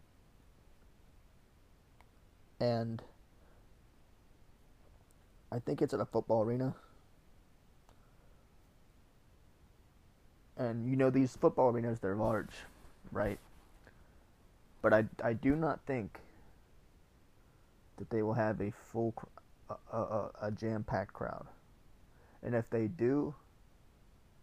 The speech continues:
the good thing about a football arena is they could, they could space people out as much as possible. They could space everyone out.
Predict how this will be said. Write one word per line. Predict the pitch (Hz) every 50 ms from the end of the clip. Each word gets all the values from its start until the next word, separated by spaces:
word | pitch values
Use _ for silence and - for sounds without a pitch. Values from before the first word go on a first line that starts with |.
| - - - - - - - - - - -
the | -
good | - - 135 156
thing | - - 135
about | 120 120 107
a | 101
football | - - 131 - 117 110
arena | 101 98 98
is | 110 -
they | - 101
could, | - - - -
they | - 107
could | - 104 -
space | - - - 117 123 123 - - - - - - - - - - -
people | - - 131 113 - 110 -
out | - 110 110 110 104
as | 98 -
much | - 98 101 - -
as | - -
possible. | - - 107 98 110 - - - - - - - - - - - - - - - - - - - - - - - - - - - - - - - - - - - - - - - - - - - - - - - - - - - - - - - - - - - - - - -
They | - 110
could | - - 98 -
space | - - - 113 117 127 123 - - - - - -
everyone | 117 104 98 101 98 92 92 87
out. | 95 90 73 - -